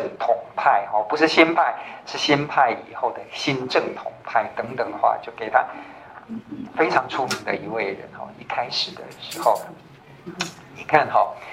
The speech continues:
那么我们的作者怎么样来介绍他呢？大家讲义上面就是从他的各个部分，你要知道，他一个人之出名哦，他能够在那个神学界奠定地位，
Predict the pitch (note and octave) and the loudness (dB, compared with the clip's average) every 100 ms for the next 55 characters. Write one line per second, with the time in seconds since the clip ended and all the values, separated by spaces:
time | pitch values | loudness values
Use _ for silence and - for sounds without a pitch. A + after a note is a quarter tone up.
0 | - G#3 D#3 D3 C#3+ A#2 A2 - - A#2+ | -10 -8 2 4 6 4 2 -2 0 0
1 | A#2+ E3+ D#3+ C#3 - - - F3+ C#3+ A#2+ | 4 6 6 6 -2 -14 2 6 6 4
2 | G2+ - A#2+ - B2 A#2+ - - - - | -4 -4 -6 0 2 2 2 -14 -16 -12
3 | D#4+ G#2+ G#2 G2+ A#2+ C#3+ - - - - | -4 0 0 0 -2 -4 -6 -10 -12 -14
4 | D#3+ - D3 C3 C3+ A#2+ A#2+ A#2 A2 - | -12 2 6 8 6 6 2 2 -2 -6
5 | - - - B2 A#2+ A2 - A#2+ C3+ C3 | -18 -20 -4 -2 0 -2 -6 -2 2 2
6 | B2 A#2 G#2+ - A2+ - - - A#2 - | 2 -2 -4 -4 -4 -4 -4 -6 -6 -6
7 | - A#2+ G#2+ G#2+ G#2+ - A#2+ B2+ A2+ C3+ | 2 4 4 0 -4 -4 -2 -2 0 6
8 | D#3+ D#3+ D#3+ D3 - E3+ - E3 - - | 6 6 4 2 0 -10 -6 -8 -8 -6
9 | - - F#3+ F3+ - - - - G3+ G#3+ | -6 -6 -10 -10 -12 -16 -18 -2 2 4
10 | D3 A#2 A2 - - - C3 - - - | 4 2 0 4 4 6 6 4 0 -6
11 | - - - - D#3 C3+ G#2+ A2+ A#2+ B2+ | -4 -2 -2 0 0 0 -4 2 4 6
12 | A2+ G#2+ G#2+ - - G#2 G#2 A2+ G2+ F#2 | 6 4 -2 -8 -4 -2 2 0 4 2
13 | F2+ A2+ A2 D#3+ E3 - B2 A#2+ A2+ A#2+ | 2 0 -6 -8 -4 4 4 6 6 6
14 | G#2+ F2+ - - G#2+ F2 G2+ G2+ | 6 4 2 2 0 2 4 6